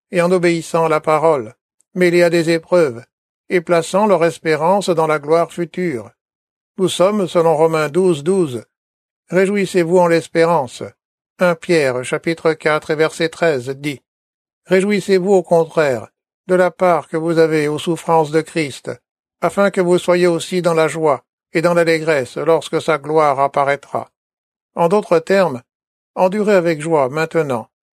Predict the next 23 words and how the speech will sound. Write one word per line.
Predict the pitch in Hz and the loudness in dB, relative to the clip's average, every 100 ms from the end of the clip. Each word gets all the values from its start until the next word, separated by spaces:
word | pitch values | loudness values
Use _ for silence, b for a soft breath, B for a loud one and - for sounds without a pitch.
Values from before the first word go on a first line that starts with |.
| _ _ | _ _
parce | 185 175 | -2 0
que | 190 | 0
vous | 180 185 | 0 0
savez | 180 170 180 | 0 2 2
la | 170 160 | 2 0
joie | 165 165 | 2 0
à | |
venir. | 156 165 170 156 113 98 _ _ _ _ _ | 2 -2 -2 -4 -8 -16 _ _ _ _ _
Et | 165 151 | -6 -4
Jude | 180 214 180 | -2 0 2
un | 170 | 2
vingt-quatre | 151 147 175 180 175 165 | 0 -2 0 0 0 -4
dit, | 156 170 139 _ _ _ _ | -4 -6 -6 _ _ _ _
Or, | 160 185 185 123 - _ _ _ _ | 0 2 0 -4 -12 _ _ _ _
à | 165 | -4
celui | 156 165 180 214 | -2 -2 0 0
qui | 180 | 0
peut | 156 175 | 2 2
vous | 165 | 2
préserver | 139 165 156 151 139 180 | 0 0 2 0 2 0
de | 160 | 0
toute | 143 190 175 151 | -4 -2 -2 -4
chute | 190 196 - | -4 -4 -4